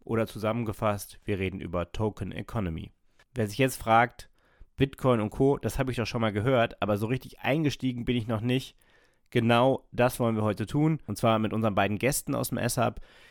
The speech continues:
Jorinde Wittkugel und David Pinzauti. Jorinde ist U-X-Designerin und Expertin für strategische Innovationen im S-Hub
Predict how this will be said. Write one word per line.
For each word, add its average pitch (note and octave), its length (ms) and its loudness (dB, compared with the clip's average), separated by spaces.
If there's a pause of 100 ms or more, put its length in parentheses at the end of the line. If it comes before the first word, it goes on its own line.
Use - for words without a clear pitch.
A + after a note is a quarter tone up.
Jorinde G#2+ 320 2
Wittkugel G#2 720 -2
und G#2 240 -4
David F#2 280 -4
Pinzauti. - 600 -6 (480)
Jorinde D3 380 4
ist - 380 -4
U-X-Designerin G#2+ 840 -2
und G#2 220 -6
Expertin B2 480 -2
für A2 140 -6
strategische B2+ 580 -4
Innovationen A2 500 -2
im G2 100 -2
S-Hub C#3 380 -4